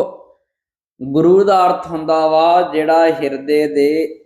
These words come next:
ਅਗਿਆਨ ਨੂੰ ਕੱਟ ਕਰਕੇ ਗਿਆਨ ਦਾ ਪ੍ਰਕਾਸ਼ ਕਰੇ। ਤਾਂ ਗਾ means darkness ਤੇ, ਅ, ਰਾ means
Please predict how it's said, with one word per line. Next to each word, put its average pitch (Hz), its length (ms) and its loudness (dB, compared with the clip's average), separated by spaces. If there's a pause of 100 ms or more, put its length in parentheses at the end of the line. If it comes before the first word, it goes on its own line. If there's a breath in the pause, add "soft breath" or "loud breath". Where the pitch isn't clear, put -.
ਅਗਿਆਨ 147 840 0
ਨੂੰ 170 260 -6
ਕੱਟ - 320 -2
ਕਰਕੇ 143 880 -4
ਗਿਆਨ 139 480 2
ਦਾ 165 140 2
ਪ੍ਰਕਾਸ਼ 139 680 -6
ਕਰੇ। 110 200 -12 (2250)
ਤਾਂ 160 560 2 (580)
ਗਾ 160 420 2
means 180 320 -6 (680)
darkness 170 1300 -2
ਤੇ, 156 500 -2
ਅ, 139 400 2
ਰਾ 147 520 2
means 151 640 -4